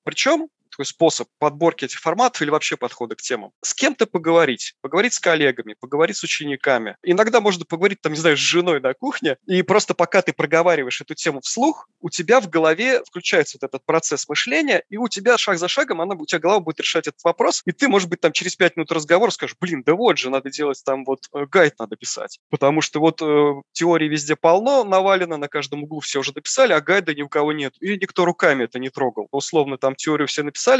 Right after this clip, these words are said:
на практике ни у кого не было. Я щас прям напишу, как вот на практике всё это вот живьём, всё это работает. Ну, то есть вот идёт вот такое переосмысление. Можно, э, в Яндексе Вордстате покопаться и посмотреть, какие ещё запросы с этим ключевым словом люди вводят.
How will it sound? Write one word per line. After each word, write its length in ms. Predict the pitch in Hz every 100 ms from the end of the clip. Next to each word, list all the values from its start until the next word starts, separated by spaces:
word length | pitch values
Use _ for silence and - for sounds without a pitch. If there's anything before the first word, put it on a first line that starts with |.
| 233
на 140 | - 247
практике 480 | 185 196 - - 139
ни 40 |
у 40 | 147
кого 180 | 147 170
не 120 | 233
было. 120 | 151
Я 60 | 151
щас 140 | -
прям 200 | 170 151
напишу, 400 | 143 - - 175
как 200 | 156 131 -
вот 80 | - _
на 140 | 139 127
практике 440 | 135 135 - -
всё 160 | - 123
это 140 | 113
вот 100 | 110 _ -
живьём, 460 | 123 127 131 131 117
всё 160 | - -
это 80 |
работает. 420 | 127 131 120 - _
Ну, 140 | 339 -
то 120 | 269
есть 120 | 240
вот 160 | 233 -
идёт 280 | 214 208 208
вот 80 | 175
такое 240 | 185 165
переосмысление. 840 | - 175 - 208 - 269 320 262 262 _ _
Можно, 340 | 175 220 180 185 170 156
э, 360 | 160 160 156 139 135
в 400 | 165 156 151 151
Яндексе 540 | 143 170 180 151 - 147
Вордстате 480 | 143 - 156 - -
покопаться 560 | 139 147 208 247 -
и 40 | 143
посмотреть, 720 | 156 - 151 180 233 247 -
какие 480 | - 180 - 202 170
ещё 260 | 151 - 165
запросы 580 | 147 - 175 226 -
с 100 | -
этим 260 | 170 156 135
ключевым 400 | 143 - 151 147
словом 400 | - 165 185 143
люди 240 | 139 143
вводят. 400 | 135 131 135 110